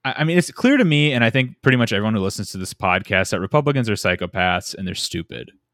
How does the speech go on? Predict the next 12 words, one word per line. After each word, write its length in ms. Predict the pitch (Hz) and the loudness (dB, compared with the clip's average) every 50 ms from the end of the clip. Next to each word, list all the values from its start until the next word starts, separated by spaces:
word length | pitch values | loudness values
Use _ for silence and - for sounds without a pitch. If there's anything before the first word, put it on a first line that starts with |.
| _ _ _ - | _ _ _ -8
and 100 | 104 101 | -4 -4
they 40 | 101 | -2
do 120 | 104 113 | 0 0
bad 280 | 101 98 98 92 85 - | 0 0 0 -2 -2 -4
things. 380 | - - 50 - - - - - | -10 -16 -16 -16 -20 -20 -12 -2
But, 340 | - 135 139 143 139 139 - - _ - | 2 4 6 6 6 4 2 -2 _ -2
like, 180 | 143 139 135 | 0 0 0
one 160 | 131 160 190 | 2 0 0
of 60 | 226 220 | 0 0
the 80 | 185 | -2
first 500 | - - - - 156 156 151 - - - | -2 -4 -4 -2 -2 -2 -2 -4 -8 -8
things, 640 | - 151 156 165 156 139 127 123 127 - - - - | -4 -4 -2 -2 -2 -4 -6 -6 -8 -10 -12 -14 -16